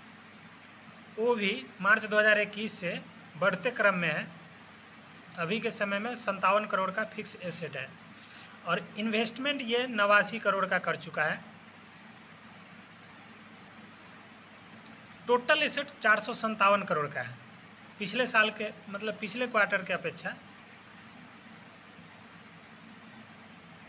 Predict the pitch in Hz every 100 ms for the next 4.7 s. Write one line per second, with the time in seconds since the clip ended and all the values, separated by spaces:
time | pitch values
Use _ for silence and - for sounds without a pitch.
0 | - - - - - - - 170 202 202
1 | 190 196 196 202 196 240 220 - 170 165
2 | - 202 233 - - - - - - -
3 | - - - - - - 185 214 196 208
4 | 208 240 220 220 214 165 208